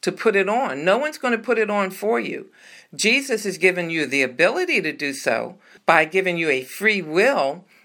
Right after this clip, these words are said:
and allowing his spirit to dwell in you to lead you and guide you. But you, my dear, have to put on the garment of praise. And what does that mean? That literally means wrap yourself up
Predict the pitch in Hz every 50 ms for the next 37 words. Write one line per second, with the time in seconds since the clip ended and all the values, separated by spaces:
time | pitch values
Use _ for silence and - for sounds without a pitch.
0 | _ _ _ 170 165 156 156 151 160 170 175 180 180 180 175 175 175 156 - -
1 | - - 202 220 233 233 220 214 - 190 156 156 156 160 156 151 156 160 202 240
2 | 254 247 214 170 147 139 147 170 170 - - - _ _ - - 156 143 147 160
3 | 170 180 190 185 185 180 151 139 139 131 131 160 160 175 208 233 240 202 - 139
4 | 127 120 - - - - _ _ _ _ 180 170 165 165 156 156 160 185 233 277
5 | 311 302 269 202 180 170 - - 147 135 127 120 117 120 - - _ _ _ _
6 | _ - - 180 180 190 190 - - 185 185 - - 196 180 185 - _ - 190
7 | 190 190 196 196 196 190 190 185 180 156 156 165 160 156 156 151 151 147 147 -
8 | _ - 147 143 - - - - 165 151 127 - - - - - - - - -
9 | - - _ - 208 208 226 285 294 285 285 262 269 262 262 254 - - 190 170
10 | 151 131 120 240 202 - - - - - _ 185 190 220 262 320 - 233 226 214
11 | 214 226 233 262 269 262 269 269 254 240 220 208 190 170 156 151 147 139 147 160
12 | 180 208 247 - - 240 262 277 269 269 - 302 285 294 294 - - 349 359 277
13 | - - - -